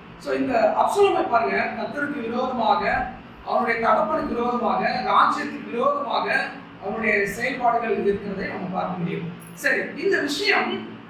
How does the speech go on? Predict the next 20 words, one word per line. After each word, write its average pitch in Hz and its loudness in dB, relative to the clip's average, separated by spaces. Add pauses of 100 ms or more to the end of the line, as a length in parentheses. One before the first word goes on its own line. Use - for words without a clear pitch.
(160)
இவன் 285 -4
இங்க 254 -2
கூட்ட 330 2
போய் - -2 (340)
இவனுடைய 269 -2
செயல்பாடுகள் 294 2
எல்லாமே 247 4
யாருக்கு - 4
தெரிய 233 -2
வருகிறது? 196 0 (800)
ராஜாவுக்கு - 4
தெரிய 233 -2
வருகிறது. 185 0 (600)
ராஜாவுக்கு 381 6
தெரிய 339 2
வந்தோடனே - -2
இப்ப - -2
தாவீது - 6
என்ன 226 -2
பண்ணணும்? 202 -2